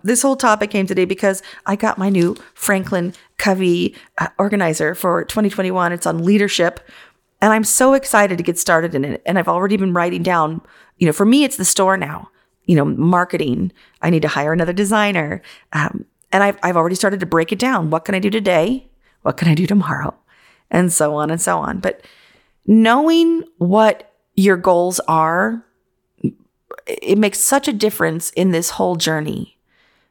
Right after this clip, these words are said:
I've said it a thousand times that you can't cross a finish line if you don't know what your finish line looks like, if you don't know where to find it.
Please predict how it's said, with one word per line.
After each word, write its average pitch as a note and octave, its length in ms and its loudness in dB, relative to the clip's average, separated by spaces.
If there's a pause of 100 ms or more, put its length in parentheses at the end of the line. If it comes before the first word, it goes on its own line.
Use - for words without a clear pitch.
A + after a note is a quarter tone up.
(180)
I've F3+ 160 0
said G3+ 140 0
it F3 80 -2
a E3 60 -4
thousand E3+ 320 -2
times D#3+ 360 -2
that - 360 -4
you E3 160 -2
can't - 380 -2
cross F#3+ 300 0
a - 40 -4
finish F3+ 280 -4
line D#3+ 140 -2
if D#3 100 -6
you D#3+ 80 -2
don't E3+ 240 -2
know E3+ 60 -4
what D#3+ 140 -4
your D3+ 120 -4 (180)
finish E3 220 -4
line D#3 120 -4
looks D3+ 280 -4
like, C3 200 -4
if - 80 -10
you D#3 60 2
don't D#3 100 -2
know D#3 60 -4
where D#3 100 -2
to D3 60 -10
find D3 360 -4
it. - 280 -4